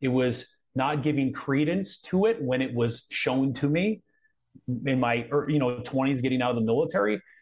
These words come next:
Um, if I would have allowed myself to accept that no matter where I go or what I do, people are going to erupt around me. That is my,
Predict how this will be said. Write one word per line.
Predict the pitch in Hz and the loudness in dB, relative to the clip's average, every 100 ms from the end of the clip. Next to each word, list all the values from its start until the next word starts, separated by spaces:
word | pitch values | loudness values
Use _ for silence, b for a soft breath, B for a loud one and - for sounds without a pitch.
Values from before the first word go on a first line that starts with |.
| b b b - | b b b -4
Um, | 131 127 | -2 0
if | 127 - | 0 2
I | 147 | 2
would | 190 180 | 2 2
have | 151 - _ | 0 -4 _
allowed | 127 123 131 143 147 | 0 2 2 2 0
myself | 147 147 - 131 147 - | -2 -4 -2 -2 -2 -6
to | - 120 | -2 -2
accept | 117 - - 156 196 - - _ _ _ _ - | -2 -6 -2 -2 -2 -8 -20 _ _ _ _ -4
that | 120 123 123 | 0 0 0
no | 123 | -2
matter | 123 127 135 | 0 0 0
where | 123 127 151 | 2 2 2
I | 151 | 2
go | 139 139 | 2 2
or | 131 120 | 0 0
what | 127 | 0
I | 131 | 0
do, | 120 127 143 | -2 -2 -2
people | - 139 131 | -4 -4 0
are | 123 | 0
going | 113 120 120 | 0 -2 0
to | 113 | 0
erupt | 110 117 120 | 2 2 0
around | 117 117 143 | 0 0 2
me. | 151 160 139 | 0 -2 -2
That | 117 | -2
is | 104 | -2
my, | 110 104 | -2 -2